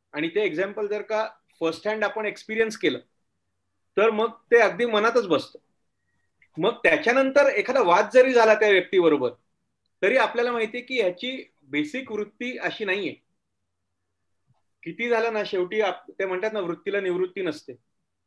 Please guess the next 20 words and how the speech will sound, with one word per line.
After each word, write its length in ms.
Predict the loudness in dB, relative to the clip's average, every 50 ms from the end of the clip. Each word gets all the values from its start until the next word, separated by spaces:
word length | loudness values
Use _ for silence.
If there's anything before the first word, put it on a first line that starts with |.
| _ _
तर 40 | -2
आपल्याला, 400 | -2 -2 -2 -2 -4 -2 0 0
आपण 340 | 0 -2 -2 -4 -6 -6 -6 -8 -12 _ -14
वृत्ती 400 | -8 -6 -6 -6 -6 -4 -2 2
जर 140 | 2 2 2
का 140 | 2 0 -2
समजू 340 | -2 -2 -4 -2 -4 -4
शकतो 280 | -6 -6 -8 -4 -2 -2
एक-, 160 | -2 -2 -2
एखाद्या 400 | -2 0 0 0 0 0 0 2
प्लेअरची, 440 | 4 6 6 6 6 4 -2 -12 -18 -20 _ _ _ _ _ _ _ _ _ _ _ _ _ _ _ _ _ _ _ _ _ _ _ _
माझ्या 280 | -2 0 2 2 2 2
मते 400 | 2 0 2 2 2 4 2 0
for 440 | -2 -8 _ _ _ 0 0 0 2
any 320 | 0 0 -2 0 0 -2
umpire 360 | -2 -2 -2 -2 0 0 0 -2 -6 _ _ _ _ _ _ _ _ _ _ _ -4
एखाद्याचा 380 | -2 -2 0 -2 0 0 0
स्वभाव 400 | -2 0 0 0 2 4 4 6
ओळखता 380 | 6 6 4 2 2 0 0 0
येणं 200 | 0 0 -2 -4